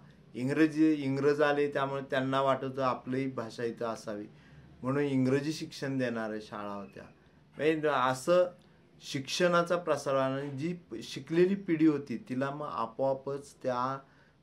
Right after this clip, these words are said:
पुस्तकातनी, अ, आपला समाज, आपला देश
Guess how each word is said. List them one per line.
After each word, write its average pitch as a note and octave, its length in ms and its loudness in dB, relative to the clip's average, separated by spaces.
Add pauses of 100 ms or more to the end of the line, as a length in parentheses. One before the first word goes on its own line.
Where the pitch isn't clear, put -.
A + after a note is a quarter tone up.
(100)
पुस्तकातनी, A2+ 920 -6 (300)
अ, A#2 120 -10 (400)
आपला C3+ 380 -8
समाज, A2+ 800 -4 (600)
आपला B2 300 -10
देश B2+ 800 -6